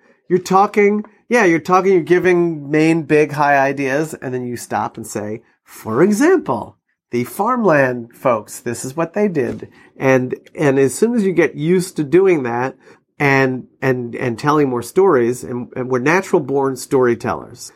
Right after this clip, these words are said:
We are. If you go to dinner with anybody,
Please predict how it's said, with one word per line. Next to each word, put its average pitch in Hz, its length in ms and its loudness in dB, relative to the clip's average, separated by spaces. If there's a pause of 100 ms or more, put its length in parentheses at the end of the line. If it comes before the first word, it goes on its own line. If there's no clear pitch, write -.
(160)
We 139 200 4
are. 117 400 0 (260)
If - 160 -12
you 139 120 -4
go 160 220 2
to 214 120 0
dinner 180 340 2
with 156 160 -4
anybody, 135 680 -4